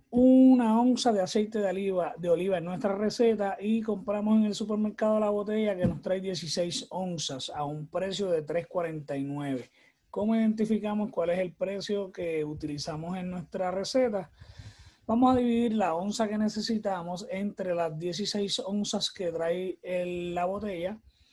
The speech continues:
y lo que resulte de eso lo vamos a multiplicar por el precio, que es tres cuarenta y nueve, lo que nos va a dar un valor de punto veintidós centavos de aceite, es lo que estamos utilizando en esta receta.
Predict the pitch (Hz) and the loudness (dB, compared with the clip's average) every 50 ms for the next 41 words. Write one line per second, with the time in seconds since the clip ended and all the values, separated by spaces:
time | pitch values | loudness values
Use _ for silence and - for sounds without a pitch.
0 | _ _ _ - _ _ _ _ _ - _ _ _ _ - 226 247 262 262 247 | _ _ _ -20 _ _ _ _ _ -20 _ _ _ _ -2 2 4 4 4 4
1 | 220 185 185 175 170 165 156 151 156 156 156 156 175 175 190 214 240 226 240 226 | 2 0 -2 -2 0 0 -2 -2 -4 -8 -8 -4 -4 -2 -2 -2 0 0 2 2
2 | 208 180 165 165 160 170 180 180 180 170 180 175 180 175 190 208 214 - 220 190 | 2 0 0 -2 -6 -8 -6 -8 -8 -8 -10 -10 -8 -6 -6 -6 -6 -6 -4 -4
3 | 170 165 156 - - 220 262 247 - - 175 160 160 151 - - 180 185 190 190 | -4 -4 -6 -6 -4 -2 -2 -2 -2 -4 -6 -6 -8 -8 -6 -4 -4 -2 -2 -4
4 | _ _ - 202 196 196 196 190 - - 190 180 175 165 156 147 143 139 127 120 | _ _ -2 -2 -2 -2 -4 -10 -10 -10 -8 -6 -6 -4 -4 -4 -4 -4 -6 -8
5 | - _ _ _ 131 135 139 143 143 143 135 135 131 139 139 139 143 147 160 175 | -10 _ _ _ -8 -8 -6 -6 -6 -6 -6 -4 -4 -2 -2 0 0 0 -2 -2
6 | 185 190 190 196 196 196 202 220 233 226 214 190 196 185 175 160 175 180 202 214 | -4 -4 -4 -4 -4 -2 -2 -2 -2 -2 -2 -4 -2 -2 -2 -2 -4 -4 -4 -4
7 | 208 214 - 214 208 202 202 202 185 _ - 202 196 202 208 208 - - 233 208 | -4 -4 -4 -4 -4 -4 -6 -8 -10 _ -8 -6 -4 -2 -4 -2 -2 0 -2 -2
8 | 202 185 - - 208 220 233 240 240 233 190 180 180 170 160 156 151 - 214 220 | -2 -4 -6 -6 -2 0 2 2 2 0 -2 -2 -2 -2 -2 -2 -4 -4 -2 -2
9 | 254 247 220 220 214 190 180 180 190 185 185 190 - - 196 190 190 196 190 185 | -4 -4 -6 -6 -4 -2 -2 -2 -2 -4 -4 -6 -8 -6 -6 -6 -4 -6 -6 -6
10 | 185 185 180 - 202 185 185 180 175 170 170 - - 175 170 269 302 - - 147 | -6 -6 -6 -4 -4 -4 -4 -6 -8 -10 -10 -8 -6 -6 -4 -4 -4 -4 -4 -4
11 | 135 127 113 123 - | -6 -6 -8 -10 -16